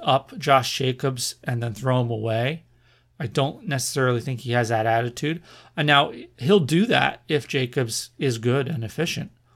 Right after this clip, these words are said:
Then he will continue to use him. But if he's not good, he's not going to just use him for the sake of using him because he's paying him.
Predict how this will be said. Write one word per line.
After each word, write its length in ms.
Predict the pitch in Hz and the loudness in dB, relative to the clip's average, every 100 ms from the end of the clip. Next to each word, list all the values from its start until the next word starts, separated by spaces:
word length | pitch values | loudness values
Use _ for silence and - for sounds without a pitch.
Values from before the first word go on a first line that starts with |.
| _ _ | _ _
Then 160 | 135 120 | -2 -2
he 160 | 113 143 | -2 -2
will 160 | 123 | -2
continue 400 | - 110 135 120 | -4 -6 -4 -6
to 100 | 104 | -6
use 300 | 107 127 143 | -4 -2 -4
him. 180 | 123 - - - _ | -8 -14 -18 -20 _
But 140 | 156 139 | 0 2
if 80 | |
he's 120 | 143 131 | 0 2
not 300 | 151 180 - | 0 0 0
good, 220 | 165 120 | 0 0
he's 200 | 120 117 | -2 -2
not 280 | 131 143 127 | 0 0 -2
going 240 | 131 120 | -2 -2
to 80 | 117 | -4
just 240 | 120 123 | -6 -4
use 240 | 131 120 120 | -2 -2 -2
him 160 | 110 | -6
for 260 | - - 127 | -6 -2 0
the 80 | 117 | 0
sake 380 | - 131 123 - - | 2 0 -2 -12 -8
of 160 | 131 120 | -6 -2
using 380 | 131 123 120 123 | 0 0 0 -2
him 340 | 113 117 113 - _ _ _ _ _ _ _ _ _ _ _ _ _ _ _ _ | 0 -2 -2 -8 _ _ _ _ _ _ _ _ _ _ _ _ _ _ _ _
because 260 | 143 135 113 | -4 -2 -2
he's 140 | 110 | -2
paying 320 | - 123 117 101 | -2 -2 -2 -6
him. 240 | 107 | -10